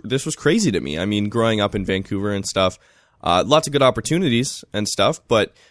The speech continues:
to actually get to go to one of my favorite places on the planet, um, one of the favorite places that I've ever personally been to, let me clarify, uh, to just shoot, uh, shoot video and stuff was a lot of fun, and that really had an impact on me. And ever since then,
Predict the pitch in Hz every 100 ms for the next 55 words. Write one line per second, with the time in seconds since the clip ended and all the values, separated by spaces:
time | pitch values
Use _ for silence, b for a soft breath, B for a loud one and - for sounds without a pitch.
0 | b - 135 - 139 131 131 127 117 127
1 | 135 127 - 123 117 120 120 107 - -
2 | 127 131 135 - - 113 113 - 101 95
3 | 98 - 101 101 95 101 98 90 92 -
4 | - 90 87 87 85 85 - 143 165 160
5 | 160 143 135 139 135 117 - 117 113 110
6 | 107 104 - 151 156 - 113 101 87 85
7 | - 85 95 - _ _ _ _ _ _
8 | - 113 98 95 101 95 90 90 104 -
9 | 101 101 - B B B B - 120 117
10 | 123 _ - - 127 127 _ _ _ _
11 | - 107 107 104 101 135 101 117 170 98
12 | 98 92 113 117 117 120 113 - 90 135
13 | 110 78 101 98 92 80 87 87 90 90
14 | 98 120 131 127 120 107 143 156 123